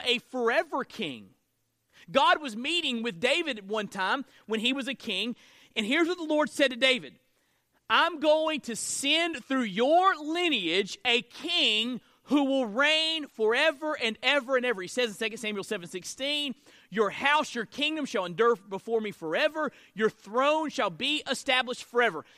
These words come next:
Now, how in the world is that promise to David fulfilled? Because if you go to Israel right now, there's no king ruling from the lineage of David. So did God,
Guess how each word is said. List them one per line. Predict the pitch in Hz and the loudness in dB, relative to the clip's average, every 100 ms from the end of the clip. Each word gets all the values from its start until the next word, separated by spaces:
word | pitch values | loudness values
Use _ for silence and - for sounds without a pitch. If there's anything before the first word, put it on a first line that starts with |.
| _ | _
Now, | 226 | -2
how | 214 302 381 403 | 0 2 2 2
in | 339 | 0
the | |
world | 262 277 285 | 2 4 4
is | 220 160 | 0 0
that | 294 339 - | 2 2 0
promise | - 302 311 269 | -4 -2 -2 -4
to | 214 | 0
David | 254 294 - | 0 0 -2
fulfilled? | 233 214 233 294 143 - _ _ _ _ _ _ _ _ _ _ _ - | -4 -2 2 2 2 -6 _ _ _ _ _ _ _ _ _ _ _ -4
Because | 285 311 262 | 2 2 2
if | 202 | -8
you | 381 | -8
go | 359 302 | -4 -2
to | 262 | 0
Israel | 370 285 294 | 0 0 2
right | 233 202 | 2 2
now, | 208 | 0
there's | 214 302 220 | 0 -4 -4
no | 277 349 349 277 | 2 2 4 0
king | - - 349 330 285 254 | -4 -6 -2 -2 -2 0
ruling | 330 349 226 180 214 254 | 0 0 -2 -4 -4 -6
from | 269 | -4
the | 262 | -2
lineage | 226 202 214 247 | -4 -4 -6 -8
of | 214 | -2
David. | 320 302 156 101 _ _ _ _ _ _ _ _ _ | 0 0 -4 -12 _ _ _ _ _ _ _ _ _
So | - 254 | 2 2
did | 240 180 | 2 0
God, | 233 262 311 | 4 6 6